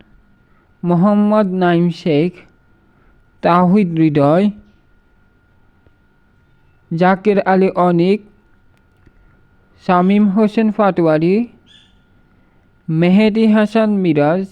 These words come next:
রিশাদ হোসেন, শেখ মাহাদি হাসান, নাসুম আহমেদ, তাসকিন আহমেদ, মুস্তাফিজুর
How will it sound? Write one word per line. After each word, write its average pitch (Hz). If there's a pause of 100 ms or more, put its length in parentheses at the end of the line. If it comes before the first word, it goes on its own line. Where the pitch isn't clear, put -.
(1600)
রিশাদ 185 (120)
হোসেন, 170 (2750)
শেখ 208 (180)
মাহাদি 208 (100)
হাসান, 170 (1500)
নাসুম 180 (280)
আহমেদ, 175 (1600)
তাসকিন 190 (260)
আহমেদ, 170 (1500)
মুস্তাফিজুর 214